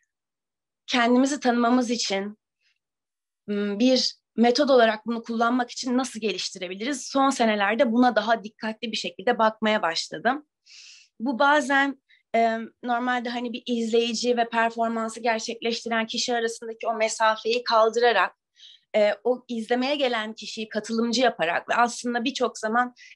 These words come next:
eserin bir parçası yaparak, hani onlarsız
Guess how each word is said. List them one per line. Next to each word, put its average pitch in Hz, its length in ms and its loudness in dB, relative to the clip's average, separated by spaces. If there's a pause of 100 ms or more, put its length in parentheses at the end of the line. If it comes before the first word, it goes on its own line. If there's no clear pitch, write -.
eserin 247 380 2
bir 262 100 -6
parçası 247 500 0
yaparak, 180 420 -4
hani 202 180 -8
onlarsız 233 800 -2